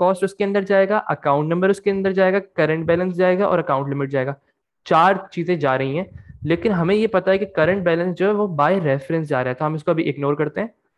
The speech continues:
बाकी सारी चीजों को देखते हैं। हायर कॉस्ट, अकाउंट नंबर, अकाउंट लिमिट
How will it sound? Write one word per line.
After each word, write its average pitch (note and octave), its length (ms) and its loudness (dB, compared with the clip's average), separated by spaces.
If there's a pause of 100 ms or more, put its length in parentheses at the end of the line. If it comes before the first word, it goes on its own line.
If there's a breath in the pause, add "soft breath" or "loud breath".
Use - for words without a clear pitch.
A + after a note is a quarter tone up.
(180)
बाकी D3+ 260 -4
सारी C#3+ 240 -2
चीजों C#3+ 240 -8
को C#3 80 -4
देखते - 280 -10
हैं। C#3+ 120 -16 (720)
हायर D3+ 300 0
कॉस्ट, F#3+ 260 0
अकाउंट D#3 260 0
नंबर, E3+ 180 0
अकाउंट C#3+ 280 -2
लिमिट B2 260 -8